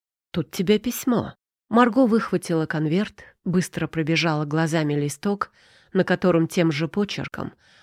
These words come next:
что и надпись на конверте, была написана всего одна фраза, и вмиг сделавшись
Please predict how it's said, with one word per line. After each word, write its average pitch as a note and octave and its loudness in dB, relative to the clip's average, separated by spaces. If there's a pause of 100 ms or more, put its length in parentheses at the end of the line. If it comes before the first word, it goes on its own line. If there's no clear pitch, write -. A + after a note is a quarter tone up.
(120)
что - 0
и G3+ 6
надпись G#3+ -2
на E3+ 0
конверте, F#3 -4 (460)
была A#3+ 4
написана G#3+ 0
всего F#3 0
одна D#3+ -2
фраза, C3+ -8 (260)
и G#3+ 4
вмиг G3 2
сделавшись D3+ -4